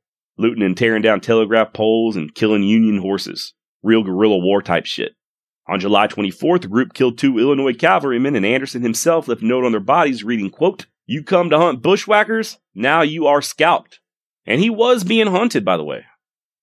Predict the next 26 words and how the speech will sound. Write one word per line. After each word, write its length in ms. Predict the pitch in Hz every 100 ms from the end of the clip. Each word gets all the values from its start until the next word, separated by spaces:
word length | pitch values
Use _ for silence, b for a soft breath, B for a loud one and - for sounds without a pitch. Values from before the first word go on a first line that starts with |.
| _ _
In 120 | - 95
just 220 | 131 -
the 80 | -
first 260 | 147 143
three 200 | - 139
weeks 260 | 131 127 -
of 60 |
July 340 | 98 135 139 160
alone, 540 | 127 117 170 151 120 - _ _
a 120 | 90
Union 420 | 101 110 139 135 113
General 360 | 120 127 127
Benson 420 | 101 127 147 113
Brown 420 | 98 131 180 151 156
sent 200 | - 135
out 160 | 120
two 180 | - 135
hundred 240 | 147 139
separate 380 | 117 139 139 -
patrols, 680 | 95 - 117 104 - - - _ _ -
and 200 | 98 117
some 180 | 135
of 80 | 147
them 140 | 147 127
were 160 | 135
successful, 760 | 143 - - 151 - - -